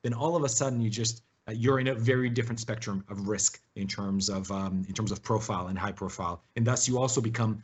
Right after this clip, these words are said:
less of a target for attackers. So you're absolutely right. As time goes on and we accumulate more assets,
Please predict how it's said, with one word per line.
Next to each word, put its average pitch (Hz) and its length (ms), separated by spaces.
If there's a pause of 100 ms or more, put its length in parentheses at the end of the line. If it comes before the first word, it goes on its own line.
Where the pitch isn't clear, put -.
less 113 260
of 101 60
a 95 40
target 95 300
for 92 120
attackers. 87 480 (340)
So - 120
you're 113 100
absolutely 120 300
right. 117 280
As - 120
time 110 140
goes 117 200
on 123 220
and 117 120
we 110 60
accumulate 107 480
more 98 140
assets, 160 440